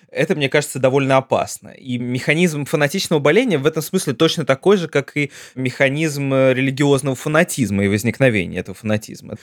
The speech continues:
Что человек наблюдает за чем-то, что ему не подвластно, и начинает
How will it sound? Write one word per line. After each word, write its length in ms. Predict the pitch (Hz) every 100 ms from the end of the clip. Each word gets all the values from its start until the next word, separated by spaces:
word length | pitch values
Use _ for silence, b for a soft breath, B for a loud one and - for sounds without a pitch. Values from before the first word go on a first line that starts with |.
| B B
Что 760 | B - - 123 117 113 117 113
человек 680 | - 120 117 113 190 220 -
наблюдает 580 | 139 127 120 139 123 117
за 140 | 135
чем-то, 560 | 127 - - 156 139 120
что 320 | - - 127
ему 300 | 117 123 123
не 160 | 120 120
подвластно, 840 | 131 123 127 180 233 233 165 151
и 180 | 160 135
начинает 560 | 156 135 - 135 143